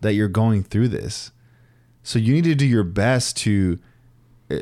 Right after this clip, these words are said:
essentially work around that." Like, yeah, you and Janelle have things going on, but that is still your kid. And the fact that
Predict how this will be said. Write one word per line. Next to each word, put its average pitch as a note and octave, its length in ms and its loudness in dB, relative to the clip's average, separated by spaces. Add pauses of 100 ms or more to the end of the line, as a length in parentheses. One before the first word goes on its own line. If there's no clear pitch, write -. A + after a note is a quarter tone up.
essentially B2+ 420 -2
work G#2 320 -2
around G#2 440 0
that." D#2 200 -2
Like, F2 200 -4
yeah, A2+ 100 0
you A2 200 2
and A2 80 2
Janelle G#2 280 0
have G2+ 100 -2
things G2+ 220 -2
going F#2 260 0
on, G2+ 260 0
but F#2+ 320 -2 (640)
that G2 220 0
is B2+ 120 -2
still A#2+ 220 0
your F#2 180 0
kid. E2 480 -2 (280)
And G2+ 140 0
the G#2 80 2
fact A2 380 -2
that G2 380 0